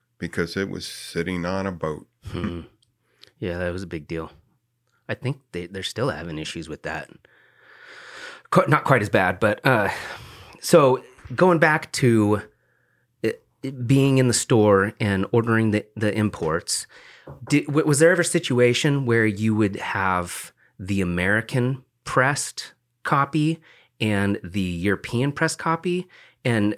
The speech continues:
Speaker 2: uh, Don McLeod?
Speaker 1: Don McLeod, yeah.
Speaker 2: Could you, could he or anyone else take those two and compare 'em? Like
Speaker 1: Oh, yeah, very much so. Um, I mean, w-,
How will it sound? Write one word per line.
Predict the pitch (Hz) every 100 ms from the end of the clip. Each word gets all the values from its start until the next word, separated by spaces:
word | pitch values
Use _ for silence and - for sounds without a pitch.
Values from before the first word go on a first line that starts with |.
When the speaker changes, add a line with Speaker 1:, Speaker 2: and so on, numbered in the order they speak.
| -
Speaker 2:
uh, | 104 90
Don | - 101 95
McLeod? | - 107 135 185 - _ _ -
Speaker 1:
Don | 95 101
McLeod, | 110 110 95 92 85 85
yeah. | 90 87 131 - -
Speaker 2:
Could | 135 -
you, | 147 147
could | - 131 120
he | - 135 147 160
or | 117 110
anyone | 120 113 104
else | 113 147 -
take | - 139 131 -
those | 127 123
two | - - 113 139 -
and | 110
compare | 95 - 104 139
'em? | 226 285 -
Like | 117 -
Speaker 1:
Oh, | 170 185
yeah, | 127 151 160 104 87
very | 85 120 151
much | 123 104 98 -
so. | 101 82 73 - _ _ _ -
Um, | 101 95 92 90 - _ _ _ _
I | 139
mean, | 139 139
w-, | 143